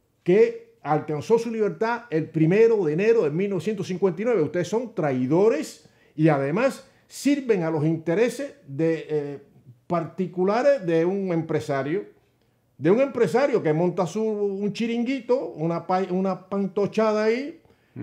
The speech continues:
para, hay económico, hay tema de mercandichen,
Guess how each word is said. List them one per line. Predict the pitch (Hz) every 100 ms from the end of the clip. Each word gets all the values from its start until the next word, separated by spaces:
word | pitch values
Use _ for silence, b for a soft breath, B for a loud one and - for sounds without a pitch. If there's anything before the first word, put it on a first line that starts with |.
| -
para, | 165 175 233 262 - _ _ _ _ _
hay | 113 127 131 -
económico, | - 117 131 185 226 151
hay | 143 151 131
tema | 151 160 143
de | 139
mercandichen, | 131 113 123 135 220 165 180 185